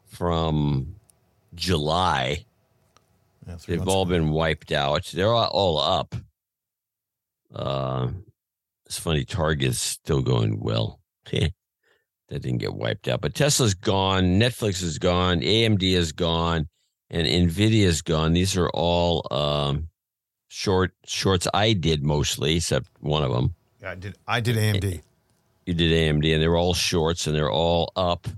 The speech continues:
Speaker 1: all up, and they're all gone because there was a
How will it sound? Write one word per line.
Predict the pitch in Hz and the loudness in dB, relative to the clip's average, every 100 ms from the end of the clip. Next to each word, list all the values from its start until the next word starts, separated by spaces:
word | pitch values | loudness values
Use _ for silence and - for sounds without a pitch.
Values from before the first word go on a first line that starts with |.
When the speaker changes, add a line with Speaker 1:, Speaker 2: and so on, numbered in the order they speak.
| - | -10
Speaker 1:
all | - 92 82 | -2 0 0
up, | 76 - - _ _ _ _ _ - | -2 -8 -18 _ _ _ _ _ -6
and | 87 87 | -2 0
they're | 87 | 2
all | 85 82 | 2 0
gone | 80 67 58 53 | -2 -2 -4 -6
because | 69 78 67 | -8 -4 -2
there | 69 | -2
was | 64 62 | -2 -2
a | 64 | -4